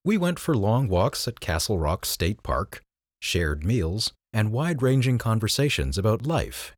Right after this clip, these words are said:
and design. We bounced ideas off each other.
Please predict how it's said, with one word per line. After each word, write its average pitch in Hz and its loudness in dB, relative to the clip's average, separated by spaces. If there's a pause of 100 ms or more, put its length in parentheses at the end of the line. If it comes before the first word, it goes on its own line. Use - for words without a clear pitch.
and 92 0
design. 85 -2 (760)
We 196 4
bounced 139 0
ideas 95 0
off 65 -4
each 71 -4
other. 53 -8